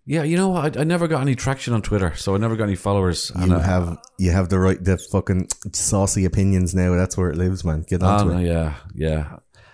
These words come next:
Speaker 1: Well, I'll, I'll go back on Twitter, right? Okay. So Gary Lynch Dublin is my Twitter handle.
Speaker 2: Gary Lynch Dublin. I put the link in the description below.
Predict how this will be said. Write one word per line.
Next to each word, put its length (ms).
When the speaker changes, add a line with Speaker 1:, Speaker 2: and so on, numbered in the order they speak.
Speaker 1:
Well, 180
I'll, 360
I'll 120
go 120
back 200
on 60
Twitter, 320
right? 180
Okay. 340
So 200
Gary 320
Lynch 260
Dublin 320
is 220
my 140
Twitter 340
handle. 440
Speaker 2:
Gary 260
Lynch 200
Dublin. 240
I 60
put 180
the 80
link 320
in 100
the 80
description 460
below. 540